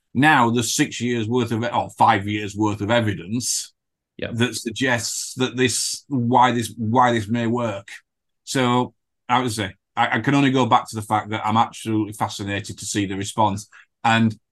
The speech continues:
Speaker 1: if that leads to a move away from iFollow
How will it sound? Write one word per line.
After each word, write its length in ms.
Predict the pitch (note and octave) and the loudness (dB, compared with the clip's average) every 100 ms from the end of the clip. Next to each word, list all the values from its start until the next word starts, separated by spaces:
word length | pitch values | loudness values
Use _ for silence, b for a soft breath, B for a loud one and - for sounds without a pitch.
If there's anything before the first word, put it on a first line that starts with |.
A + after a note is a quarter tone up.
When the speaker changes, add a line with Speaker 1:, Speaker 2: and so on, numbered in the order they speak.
| _ - | _ -8
Speaker 1:
if 160 | A2+ | -2
that 240 | C#3+ D#3 B2+ | 2 2 2
leads 400 | C3+ C#3 A#2 - | 0 0 -2 -6
to 140 | B2 | 0
a 20 | |
move 300 | A2+ A#2+ A2+ | 2 2 2
away 300 | A2+ A#2+ B2 | 0 0 -2
from 180 | A2+ G#2+ | -2 -4
iFollow 720 | G2 G2 - F#2 F2+ F2+ F#2+ | -4 -6 -4 -4 -2 -6 -8